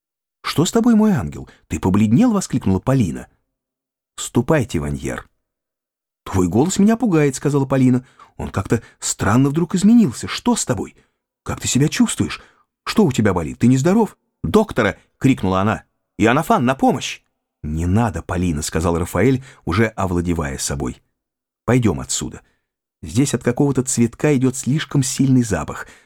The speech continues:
Может быть, от вербены?» Полина набросилась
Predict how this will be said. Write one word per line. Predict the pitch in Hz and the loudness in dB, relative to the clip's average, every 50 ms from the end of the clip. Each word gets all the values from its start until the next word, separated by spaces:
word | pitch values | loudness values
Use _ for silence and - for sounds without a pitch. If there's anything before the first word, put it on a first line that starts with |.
| _ _ - | _ _ -2
Может | 80 87 101 98 101 | 0 0 2 2 0
быть, | 104 104 - | 0 -2 -2
от | - - 104 - | -6 -6 -6 -2
вербены?» | 87 95 98 95 85 87 131 151 147 117 85 71 - _ _ _ _ _ _ _ _ _ _ _ | 0 0 0 0 0 2 2 2 2 0 -2 -6 -10 _ _ _ _ _ _ _ _ _ _ _
Полина | - 87 85 76 85 127 175 170 139 113 - - - _ _ _ _ _ | -4 -2 -2 0 2 2 4 4 4 2 0 -4 -10 _ _ _ _ _
набросилась | - 85 92 95 110 139 170 160 - 156 151 151 139 - | -2 0 0 2 2 2 2 2 2 2 2 2 0 -2